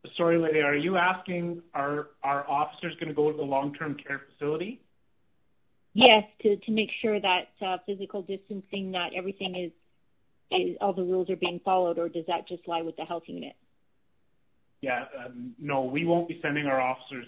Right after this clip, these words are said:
Speaker 1: to the, any of the long-term care facilities or anything like that. That it will be left with the, the staff and the management of those facilities, as well as with the, the Porcupine Health, Health Unit.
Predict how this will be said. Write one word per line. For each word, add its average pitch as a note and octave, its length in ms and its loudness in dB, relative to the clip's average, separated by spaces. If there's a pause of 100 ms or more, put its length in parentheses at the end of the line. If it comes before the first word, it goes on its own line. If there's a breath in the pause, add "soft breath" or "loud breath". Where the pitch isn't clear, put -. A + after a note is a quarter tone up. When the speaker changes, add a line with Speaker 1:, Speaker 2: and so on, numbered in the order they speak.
Speaker 1:
to C#3 60 -8
the, A#2 340 -6 (320)
any C3 220 -4
of B2 100 -6
the A#2+ 100 -6
long-term A#2+ 540 -8
care A#2 320 -8
facilities A#2 440 -8
or A#2 60 -4
anything A2 240 -10
like A2 220 -16
that. C#3+ 280 -8
That B2 260 -10 (560)
it A2 120 -16
will A#2 120 -10
be A2 340 -6
left C3 300 -4
with A#2 160 -16
the, A2+ 360 -10
the A2 140 -20
staff A#2 400 -2
and A#2+ 80 -6
the A#2 60 -4
management A#2 560 -10 (240)
of - 140 -18
those A#2+ 140 -12 (160)
facilities, C#3+ 440 -6
as A#2 120 -12
well A#2+ 280 -6
as A2+ 160 -8 (160)
with A2+ 180 -16
the, A2 160 -14 (160)
the - 60 -20
Porcupine A#2+ 460 -8
Health, A2+ 220 -10 (460)
Health C3 200 -10
Unit. G2 220 -16